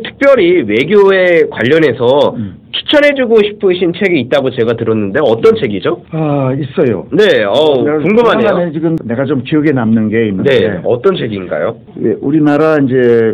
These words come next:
Speaker 2: 고려 초에
Speaker 1: 고려, 네.
Speaker 2: 음, 이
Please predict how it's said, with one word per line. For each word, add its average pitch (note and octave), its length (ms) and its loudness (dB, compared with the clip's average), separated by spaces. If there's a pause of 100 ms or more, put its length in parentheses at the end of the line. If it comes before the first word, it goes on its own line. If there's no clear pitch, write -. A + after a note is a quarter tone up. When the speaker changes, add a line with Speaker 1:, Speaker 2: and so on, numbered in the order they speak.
Speaker 2:
고려 A2+ 840 2
초에 G2+ 760 -6
Speaker 1:
고려, A#2 500 0
네. F2+ 200 0
Speaker 2:
음, E2 140 -10 (200)
이 F#2 100 -16